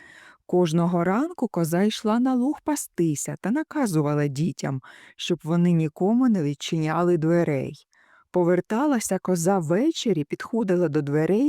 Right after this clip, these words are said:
і співала: «Діточки мої, козеняточка, відмикайтеся, відчиняйтеся. Ваша матінка прийшла, молочка вам принесла».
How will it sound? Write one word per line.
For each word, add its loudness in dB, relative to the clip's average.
і -2
співала: -4
«Діточки -2
мої, 0
козеняточка, -2
відмикайтеся, 0
відчиняйтеся. -2
Ваша 0
матінка 2
прийшла, -2
молочка -2
вам -4
принесла». -4